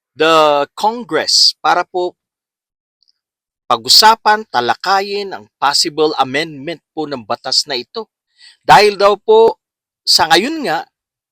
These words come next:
na nakikita natin na merong mga posibleng mga spies, spies ng China na nasa ating pong bansa.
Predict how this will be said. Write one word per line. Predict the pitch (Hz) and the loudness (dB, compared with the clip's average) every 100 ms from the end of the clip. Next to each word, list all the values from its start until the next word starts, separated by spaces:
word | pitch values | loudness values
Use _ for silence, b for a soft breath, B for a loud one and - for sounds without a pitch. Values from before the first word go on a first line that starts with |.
| _ _ | _ _
na | 127 151 | -6 -4
nakikita | - - - 220 - 196 | -4 -8 -10 -6 -4 -2
natin | 240 262 156 139 156 151 _ _ _ _ _ _ _ _ - | -4 -4 -6 -8 -10 -20 _ _ _ _ _ _ _ _ -4
na | 156 | -2
merong | 160 190 247 262 262 | 2 2 2 0 -4
mga | 233 226 226 220 214 208 202 190 185 165 160 151 _ | -2 0 2 2 4 4 4 2 2 2 2 0 _
posibleng | 196 - 269 247 160 233 233 | 0 2 2 -2 -4 -2 -2
mga | 190 180 - | -4 -4 0
spies, | - - 294 285 165 - - - _ _ _ _ _ _ _ _ | 0 0 -6 -4 0 2 2 0 _ _ _ _ _ _ _ _
spies | - - - 202 208 - 160 | 0 0 2 0 2 2 0
ng | 170 160 147 139 139 135 131 | 0 -2 -2 -6 -10 -10 -4
China | 156 190 180 95 - _ _ _ _ _ _ _ 110 | -4 -4 -8 -10 -14 _ _ _ _ _ _ _ -10
na | 110 | -2
nasa | 131 - 156 139 135 | 0 2 2 2 2
ating | 131 - 139 | -2 -8 -10
pong | - 143 110 | -10 -8 -2
bansa. | 131 131 - 143 | -2 0 -2 -2